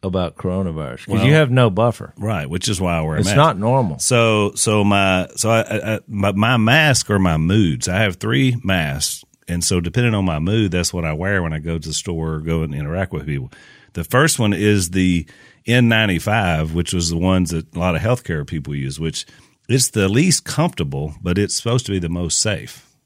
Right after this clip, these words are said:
Speaker 2: You know, so it's, it's, you know, this is the look. Problem is, it's
Speaker 1: Well
Speaker 2: hard to talk in this. I mean, it's hot and uncomfortable.
Speaker 1: I mean, you said it's the least comfortable. The, nothing about this looks comfortable.
Speaker 2: It's not comfortable. It's the least.
Speaker 1: In fact, I've seen more people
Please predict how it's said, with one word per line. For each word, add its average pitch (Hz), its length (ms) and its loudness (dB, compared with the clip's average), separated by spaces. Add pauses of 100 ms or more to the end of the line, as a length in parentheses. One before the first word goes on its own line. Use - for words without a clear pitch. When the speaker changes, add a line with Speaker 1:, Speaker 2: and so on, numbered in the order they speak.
(120)
Speaker 2:
You 80 80 -10
know, 73 180 -6
so 80 200 -4
it's, 90 280 -4
it's, - 340 -10
you 90 120 -6
know, 64 300 -12
this - 260 -12
is 71 140 -12
the 69 80 -12
look. 71 280 -8 (480)
Problem 180 280 0
is, 101 140 0
it's 107 100 2
Speaker 1:
Well 107 60 0
Speaker 2:
hard 160 220 0
to 87 100 -4
talk 143 360 -6
in 101 100 -4
this. 92 200 -8
I - 60 -10
mean, 92 180 -2
it's 78 120 -8
hot - 380 -10 (140)
and 73 180 -14
uncomfortable. - 720 -10 (460)
Speaker 1:
I 107 60 -2
mean, 117 300 4
you 131 60 2
said 131 180 2
it's 98 100 0
the 90 80 -4
least 107 320 -4
comfortable. 90 380 -6
The, 95 100 -4
nothing 135 400 4
about 104 320 -2
this 95 200 -6
looks 92 180 -8
comfortable. 95 360 -10
Speaker 2:
It's 95 120 0
not 113 180 0
comfortable. 71 360 -8
It's 87 160 -2
the 95 120 -4
least. 85 300 0
Speaker 1:
In 110 80 2
fact, 151 340 4
I've 165 220 0
seen 202 240 0
more 131 300 2
people 143 600 -2